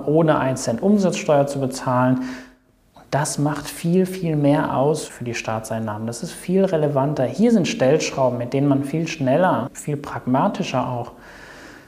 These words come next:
Einnahmen sichern könnte und den Staatshaushalt stärker stabilisieren könnte. Es gibt Schritte in diese Richtungen, aber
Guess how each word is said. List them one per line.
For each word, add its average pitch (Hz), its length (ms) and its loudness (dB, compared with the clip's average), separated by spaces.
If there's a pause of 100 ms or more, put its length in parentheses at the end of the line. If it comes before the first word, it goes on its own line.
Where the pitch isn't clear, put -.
(680)
Einnahmen 143 760 4
sichern 185 480 2
könnte 190 460 0
und 147 180 -4
den 139 140 0
Staatshaushalt 135 800 0 (720)
stärker 135 440 0
stabilisieren 127 640 0
könnte. - 360 -10 (120)
Es - 140 -6
gibt 254 380 2
Schritte 185 320 4
in 151 120 4
diese 131 240 4
Richtungen, 214 680 4 (480)
aber 190 800 4